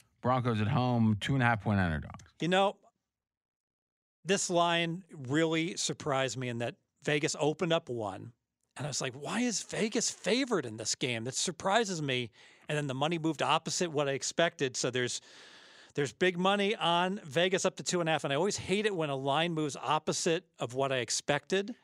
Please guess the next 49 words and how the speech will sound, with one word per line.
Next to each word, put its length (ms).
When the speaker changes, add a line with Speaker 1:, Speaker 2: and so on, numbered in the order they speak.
Speaker 1:
Yeah, 120
'cause 160
why 140
would 180
you 80
want 140
the 40
better 240
number? 360
Speaker 2:
Well, 180
I'm 80
thinking 320
I 60
missed 240
something, 360
obviously. 580
And 100
I 60
don't 160
know 80
what 120
I 60
missed 300
on 100
this 200
game. 320
I 100
just 160
can't 220
see 240
how 280
the 320
Raiders 380
are 80
excited 520
about 300
this 180
game, 460
after, 260
especially 500
the 120
way 200
they 140
gave 220
away 180
the 100
Miami 400
game, 420
uh, 460